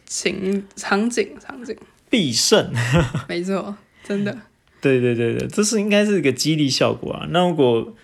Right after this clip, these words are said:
Speaker 2: 呃，想要增肌减重的，就会绑个节食。
Speaker 1: <laughs> 没错，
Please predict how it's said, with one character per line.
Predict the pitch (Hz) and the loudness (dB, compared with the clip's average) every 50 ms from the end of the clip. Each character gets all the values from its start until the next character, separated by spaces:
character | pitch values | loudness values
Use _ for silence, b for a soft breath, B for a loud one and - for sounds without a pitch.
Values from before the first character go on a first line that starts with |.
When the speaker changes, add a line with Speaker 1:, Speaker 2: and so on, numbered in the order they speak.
| b b b _ | b b b _
Speaker 2:
呃， | - 127 117 117 113 | -10 -6 -4 -4 -4
想 | 113 - 117 123 | -2 0 0 2
要 | 139 156 160 156 147 | 4 4 4 2 2
增 | 147 - - 160 151 156 160 | 0 0 2 2 2 2 0
肌 | 151 - - 143 143 | -2 -2 -4 -4 -4
减 | 143 - 135 117 117 | -4 -4 -4 -4 -4
重 | - - 131 120 117 | -4 -4 -4 -4 -4
的， | 123 123 | -6 -8
就 | - - 120 | -8 -6 -4
会 | 131 127 120 117 117 120 127 127 - | -2 -2 0 0 -2 -2 -4 -8 -10
绑 | - 123 107 110 117 123 123 | -10 -10 -8 -8 -8 -8 -8
个 | 123 117 117 - 64 - - 156 175 b b b b _ _ _ _ | -6 -4 -4 -4 -4 -6 -8 -10 -10 b b b b _ _ _ _
节 | - - 135 143 180 226 | 0 4 6 6 8 8
食。 | 220 - - - 127 131 165 208 302 311 - 294 277 277 - - 254 | 8 6 6 6 4 4 6 6 6 6 6 6 4 4 4 0 -4
Speaker 1:
<laughs> | 233 - - 254 - - - - | -4 -4 -6 -6 -6 -8 -10 -6
没 | - 220 208 208 208 | -4 0 0 0 0
错， | 208 - - - - 240 262 - | -2 -6 -10 -8 -8 -8 -8 -10